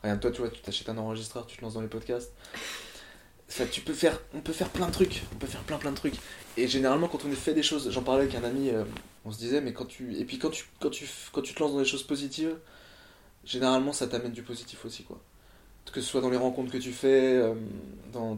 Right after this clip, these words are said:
tout ce qui te... les, les rapports humains que tu as, euh, et généralement, c'est, si tu fais quelque chose, ça t'amène vers autre chose, quoi. C'est des ponts, en fait. C'est des ponts, vraiment. Et c'est, ouais, donc essayez.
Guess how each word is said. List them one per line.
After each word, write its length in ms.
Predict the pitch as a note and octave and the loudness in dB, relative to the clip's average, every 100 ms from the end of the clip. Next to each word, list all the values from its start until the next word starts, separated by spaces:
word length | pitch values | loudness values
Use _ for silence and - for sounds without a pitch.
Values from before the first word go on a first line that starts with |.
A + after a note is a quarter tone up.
| - | -8
tout 140 | - C3+ | -10 -8
ce 100 | - | -8
qui 120 | C3 | -8
te... 100 | B2 | -2
les, 120 | A#2+ | 0
les 80 | B2 | 2
rapports 340 | B2 B2+ B2 | 2 2 2
humains 280 | B2+ C3 C3+ | 4 2 0
que 40 | C3 | -2
tu 160 | C3 | 0
as, 380 | A#2+ B2+ B2+ B2 | 2 2 0 -2
euh, 40 | G#2+ F2+ - | -4 -6 -6
et 100 | A#2 | -4
généralement, 520 | A2 A2+ A2 A2+ B2+ | -4 -2 0 0 -2
c'est, 340 | B2+ A#2 G#2+ - - - - - - - | -4 -4 -4 -4 -8 -12 -20 -20 -16 -8
si 160 | - C3+ | -4 -4
tu 140 | - | -6
fais 200 | - C#3+ | 0 0
quelque 220 | C3+ B2+ | 2 2
chose, 380 | B2 C3+ C#3 C#3+ - - | 4 4 4 0 -10 -6
ça 140 | - - | -4 0
t'amène 240 | C3+ C#3 | 0 2
vers 140 | C3 | 2
autre 120 | A2 - | 2 0
chose, 160 | - | -8
quoi. 120 | - - | -6 -2
C'est 140 | C3+ | 4
des 80 | C3 | 4
ponts, 200 | E3 C3+ | 4 0
en 40 | |
fait. 180 | A2 A2+ - - | -2 -8 -10 -20
C'est 140 | - B2+ | -10 -4
des 80 | B2 | -4
ponts, 160 | C3 B2 | -2 -4
vraiment. 300 | A2 A2+ A#2+ A2+ - - - - | -6 -8 -10 -14 -18 -20 -20 -10
Et 100 | A#2+ | -8
c'est, 480 | G#2+ A2+ G2+ E2 - | -6 -6 -6 -6 -4
ouais, 160 | A2+ C3 | 0 0
donc 200 | G#2+ G#2+ | 0 0
essayez. 500 | G#2+ - A2 G2 | 0 2 0 0